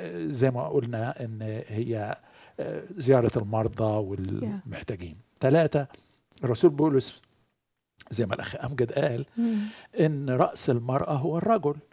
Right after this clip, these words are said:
Speaker 2: مهم.
Speaker 1: ورأس الرجل هو المسيح.
Speaker 2: مم.
Speaker 1: عشان كده الرئاسة والسيادة أعطيت للرجل،
Speaker 2: نعم.
Speaker 1: وعلى المرأة الخضوع.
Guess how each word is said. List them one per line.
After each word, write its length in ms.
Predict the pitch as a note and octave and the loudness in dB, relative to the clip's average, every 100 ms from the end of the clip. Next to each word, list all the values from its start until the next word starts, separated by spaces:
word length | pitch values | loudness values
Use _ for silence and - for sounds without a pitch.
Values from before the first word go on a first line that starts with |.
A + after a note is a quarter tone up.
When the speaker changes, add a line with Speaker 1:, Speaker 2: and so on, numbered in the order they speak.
| - | -6
Speaker 2:
مهم. 420 | B3+ G#3 A3 A3 - | -4 -2 -4 -6 -2
Speaker 1:
ورأس 640 | A#2+ B2+ B2+ D#4 - - | 2 6 8 6 4 -2
الرجل 600 | C3 A2+ C#3 E3 C3+ G2+ G#2 - _ _ _ _ - | -2 0 0 0 0 -4 -10 -18 _ _ _ _ -2
هو 260 | G#2+ B2 | 4 4
المسيح. 720 | A#2 A2 G2+ A#2 F#2 - - - A3 | 4 0 0 -2 -6 -10 -18 -10 -4
Speaker 2:
مم. 180 | G#3 F#3+ | -4 -4
Speaker 1:
عشان 240 | - A2+ | -6 -8
كده 320 | - D3+ C3+ B2 | 2 4 6 4
الرئاسة 880 | - A2+ A2+ C#3 E3 D#3+ B2 A#2+ G#2+ | 0 2 4 4 6 6 4 -2 -6
والسيادة 640 | G2+ - B2 B2 D3 D#3 | -4 -4 0 2 2 0
أعطيت 480 | C3+ B2 C3 A#2+ - | -2 -2 -2 -2 -4
للرجل، 400 | G#2 G#2 F2 - - - | -6 -6 -8 -12 -14 -8
Speaker 2:
نعم. 180 | A3+ F#3 - _ _ _ _ - | -6 -6 -10 _ _ _ _ -10
Speaker 1:
وعلى 280 | A2+ A2+ B2 | -2 2 4
المرأة 360 | A#2+ B2+ A2 | 4 0 0
الخضوع. 460 | G2+ - A2 F#2 | -4 -6 -10 -10